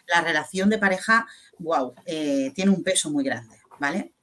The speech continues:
Entonces, hay una frase que es de Tony Robbins, ¿vale?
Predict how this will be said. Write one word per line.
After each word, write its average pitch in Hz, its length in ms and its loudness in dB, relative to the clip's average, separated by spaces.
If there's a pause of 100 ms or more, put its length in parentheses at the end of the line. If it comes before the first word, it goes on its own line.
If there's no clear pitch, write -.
(220)
Entonces, 156 580 -4
hay 175 180 0
una 226 140 2
frase 202 440 2
que 165 100 -10
es 139 60 -6
de 156 180 -2
Tony 160 280 -6
Robbins, 214 680 2
¿vale? 190 320 -2